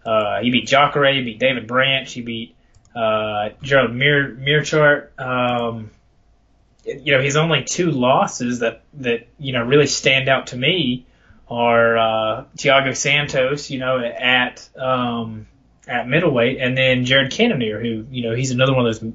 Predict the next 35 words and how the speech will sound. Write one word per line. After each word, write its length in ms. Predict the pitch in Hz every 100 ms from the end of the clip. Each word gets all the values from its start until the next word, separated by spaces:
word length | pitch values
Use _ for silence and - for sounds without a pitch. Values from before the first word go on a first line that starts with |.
| -
middle 300 | 131 123 117
hor-, 300 | 117 117 -
or 160 | 131 123
middleweight 460 | 127 127 120 117
dark 260 | 127 147 175
horses. 500 | - 113 117 117 - _ _ _ _ -
Um, 400 | 123 127 117 107 - -
but 120 | 156
I 60 |
feel 160 | 156 190
like 100 | 151
he 160 | 240 214
had 100 | 120
a 60 |
really 560 | 110 120 165 170 151 120
standout 680 | - - 147 143 135 127 -
performance 520 | 123 151 156 123 -
against 280 | 117 110 -
Kelvin 320 | 135 117 113
Gastelum 460 | 151 202 - 123
over 160 | 120 113
the 60 | 113
weekend 560 | 113 113 120 117 127 - _ _ _ _ 127
that 440 | 127 113 113 - _ _ _ _ -
I 140 | 127
think 260 | 156 151 -
potentially 600 | - - 180 - 117 117
just 360 | 123 135 135 -
set 300 | 131 135 127
him 220 | 151 147
up 380 | 123 113 - - _ _ _ _ -
to 100 | 131
maybe 360 | 127 123 120
challenge, 880 | 117 147 135 131 131 127 120 - - _ _ _ _ _ -
um, 760 | 123 123 120 120 117 113 110